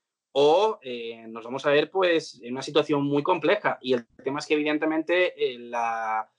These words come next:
eh, las, eh, lo que viene siendo las leyes en España a nivel burocrático no ayudan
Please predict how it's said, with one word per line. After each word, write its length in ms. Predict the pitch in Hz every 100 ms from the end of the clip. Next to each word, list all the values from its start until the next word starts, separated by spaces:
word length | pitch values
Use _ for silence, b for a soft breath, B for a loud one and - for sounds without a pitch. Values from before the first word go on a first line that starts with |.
| _ _
eh, 220 | 135 123 120
las, 720 | 117 123 120 117 110 - -
eh, 140 | 139
lo 120 | 120
que 80 | 117
viene 180 | 123 135
siendo 340 | - 160 156
las 540 | 156 139 123 120 113 -
leyes 580 | 123 135 151 151 147 -
en 260 | 135 139 143
España 640 | 139 156 175 170 143 117
a 120 | 123 127
nivel 420 | 127 123 131 139
burocrático 760 | 143 151 156 156 160 160 190 185
no 240 | 165 175
ayudan 580 | 160 143 185 214 139 123